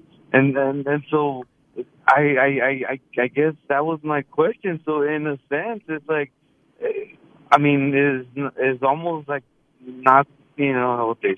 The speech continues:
say, and, uh, is, is, is not the entire world doing something, whether it be painkillers or, I mean, I, I know I do, I'm a, I'm a handyman, and I,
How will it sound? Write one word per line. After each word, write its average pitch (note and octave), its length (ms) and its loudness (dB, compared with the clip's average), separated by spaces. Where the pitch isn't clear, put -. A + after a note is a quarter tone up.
say, A#2+ 200 -2
and, G#2 180 -8
uh, G#2 140 -4
is, A2 400 -8
is, B2 120 -6
is A2+ 140 -8
not C#3 220 0
the E3+ 100 -2
entire D3+ 500 0
world C3 720 0
doing C#3+ 480 -2
something, E3+ 460 -4
whether C3+ 340 -4
it B2+ 140 -10
be C#3 160 -10
painkillers B2 1200 -2
or, F#2 320 -4
I A2 160 2
mean, A#2+ 460 -2
I, A#2 300 -4
I C#3 60 -6
know D3+ 340 -2
I C#3 120 0
do, D#3 420 -4
I'm C3 160 -10
a, C#3+ 180 -12
I'm C#3 180 0
a D#3 60 -2
handyman, C#3+ 800 0
and A#2 220 -4
I, G#2 180 2